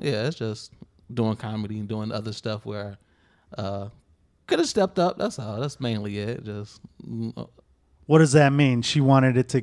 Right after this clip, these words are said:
Speaker 2: to pers-, you, she wanted to make it, uh, you know, in a move in a right direction, and you were just kinda, like, letting it stale?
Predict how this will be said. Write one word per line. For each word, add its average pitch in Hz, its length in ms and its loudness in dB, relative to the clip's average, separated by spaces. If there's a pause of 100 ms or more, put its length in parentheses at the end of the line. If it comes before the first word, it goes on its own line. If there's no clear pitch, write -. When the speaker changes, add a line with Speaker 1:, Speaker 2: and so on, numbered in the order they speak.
(380)
Speaker 2:
to 127 100 2
pers-, - 380 2
you, 147 340 4
she - 200 2
wanted 139 280 6
to 131 120 0
make 127 260 0
it, 127 240 4
uh, 120 360 0 (440)
you 139 80 0
know, 120 240 0 (380)
in 139 120 -2
a 120 120 0
move 131 340 4
in 131 100 4
a 120 60 2
right 123 240 2
direction, 120 540 0
and 117 120 0
you 117 120 0
were 113 80 0
just 113 180 -4
kinda, 117 220 -2
like, 110 260 -4
letting 117 220 0
it 107 100 -4
stale? 127 460 -2